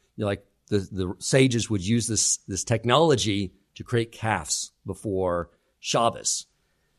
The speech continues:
And I was sort of talking about how, you know, Avraham knew all the mitzvos because he was able to, he was at such a lofty level, he knew that it made sense to wave a lulav,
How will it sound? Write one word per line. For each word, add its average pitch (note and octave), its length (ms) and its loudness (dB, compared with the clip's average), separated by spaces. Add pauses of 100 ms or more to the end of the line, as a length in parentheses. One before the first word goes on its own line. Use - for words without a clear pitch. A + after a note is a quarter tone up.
(140)
And A#2 580 4
I A2+ 60 -2
was A2+ 100 0
sort C3 140 2
of - 60 -14
talking E3+ 320 2
about G#2+ 200 2
how, G#2 160 -2
you G#2+ 120 0
know, G#2 60 -4
Avraham A2+ 520 6
knew G#2+ 100 2
all G#2 120 2
the G2+ 60 -4
mitzvos F3 580 2
because C#3 260 -6
he C#3+ 40 -2
was B2+ 140 -2
able C#3+ 160 0
to, B2 160 4
he - 300 -12
was C#3+ 100 0
at F#3+ 80 4
such F3+ 180 -2
a D3 60 0
lofty B2 460 0
level, G#2+ 600 0 (400)
he C3+ 140 2
knew C3+ 580 10 (200)
that C3+ 140 0
it C3 40 -14
made D3 220 4
sense D3 260 0
to - 80 -6
wave G#2+ 200 0
a F#2+ 40 -2
lulav, F2 440 -4